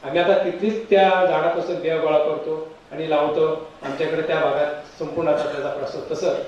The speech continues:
आपल्याला आता प्रत्येक ठिकाणी, प्रत्येक भागामध्ये आपल्याला अशा देवरा उभे करायची गरज आहे. कारण आपल्याला आता आपण म्हणतो झाडं लावा, झाडं जगवा, ते ठीक आहे,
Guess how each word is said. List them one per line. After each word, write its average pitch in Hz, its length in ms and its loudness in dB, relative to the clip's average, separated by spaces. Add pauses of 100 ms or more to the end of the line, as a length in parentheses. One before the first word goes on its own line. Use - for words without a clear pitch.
(160)
आपल्याला 160 260 0
आता 165 120 4
प्रत्येक 175 440 2
ठिकाणी, 147 360 -2 (440)
प्रत्येक 170 520 -4 (400)
भागामध्ये 147 480 0
आपल्याला 139 300 -4
अशा - 200 -2
देवरा 151 440 0
उभे 156 140 6
करायची 151 340 2
गरज 147 420 -2
आहे. 143 80 -4 (520)
कारण 160 180 2
आपल्याला 156 340 0
आता 160 420 0 (300)
आपण 156 200 -4
म्हणतो 156 240 2
झाडं 151 320 0
लावा, 151 320 2
झाडं 139 220 -2
जगवा, 151 320 0
ते 175 60 2
ठीक 185 180 0
आहे, 143 120 -6